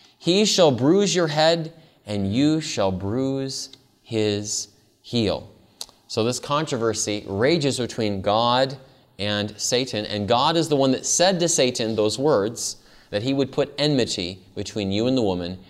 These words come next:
"He shall bruise your head." But there seems to be an allusion to the gospel as early as Genesis one, two, and three, which we just read. We'll go back there,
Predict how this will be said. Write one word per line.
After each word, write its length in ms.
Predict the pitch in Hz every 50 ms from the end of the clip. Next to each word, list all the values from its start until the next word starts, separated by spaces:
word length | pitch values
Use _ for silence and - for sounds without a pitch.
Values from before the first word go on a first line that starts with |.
| - -
"He 180 | - 120 120 123
shall 240 | 123 - 135 117 107
bruise 560 | 104 98 117 123 139 143 147 151 151 147 -
your 200 | 117 113 110 117
head." 340 | 120 143 139 107 - - - - - - - - - _ _ _ _ _ _ _ _ -
But 80 | 139 131
there 120 | 170 160
seems 280 | 151 - 196 208 226 220
to 100 | - 190
be 120 | 165 175
an 80 | 160 143
allusion 500 | 131 127 135 160 190 202 185 165 160 147
to 80 | - 123
the 100 | 120 120
gospel 540 | 101 127 127 135 151 160 151 - - 123 107
as 140 | 110 110
early 340 | - - 120 123 123 123 110
as 140 | 104 101 95
Genesis 480 | - 113 113 117 113 - 117 104 - -
one, 480 | 107 107 117 101 90 85 95 104 104 - - - - -
two, 220 | - - - 107 95
and 160 | 90 87 92
three, 380 | - 131 139 135 95 - - - - - - _ _ _
which 100 | - -
we 60 | 101
just 240 | 95 101 98 - -
read. 380 | 98 110 110 98 90 92 95 - - - - _ -
We'll 140 | 110 113 104
go 20 |
back 300 | 101 107 113 113 - -
there, 260 | 85 - 87 101 113